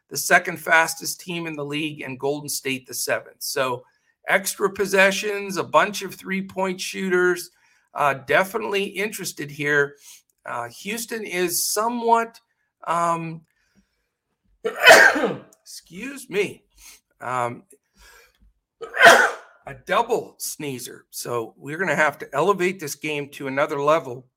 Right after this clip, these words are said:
and roster some guys here. Sneeze alert. Um, so there's gonna be a lot of points flying here. I think, you know, the one thing, Houston's defense is seventeenth, so it's not as bad as people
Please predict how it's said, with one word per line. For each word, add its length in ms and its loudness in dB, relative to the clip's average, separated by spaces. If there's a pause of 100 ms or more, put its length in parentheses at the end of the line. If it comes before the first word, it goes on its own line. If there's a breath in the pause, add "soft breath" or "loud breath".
(880)
and 300 -4 (420 soft breath)
roster 420 0
some 260 -10
guys 440 -6
here. 260 -12
Sneeze 400 -10
alert. 440 -2 (580 soft breath)
Um, 480 2 (100)
so 180 -4
there's 240 2
gonna 200 0
be 80 -2
a 60 2
lot 200 6
of 80 -8
points 320 -8
flying 480 -2
here. 400 -8
I 80 -10
think, 400 -10 (420)
you 140 -10
know, 100 -4
the 120 -4
one 260 2
thing, 320 -4
Houston's 500 -10
defense 460 -8
is 120 -8
seventeenth, 680 -6
so 100 -10
it's 160 -12
not 220 0
as 120 -6
bad 280 -2
as 120 -8
people 380 -16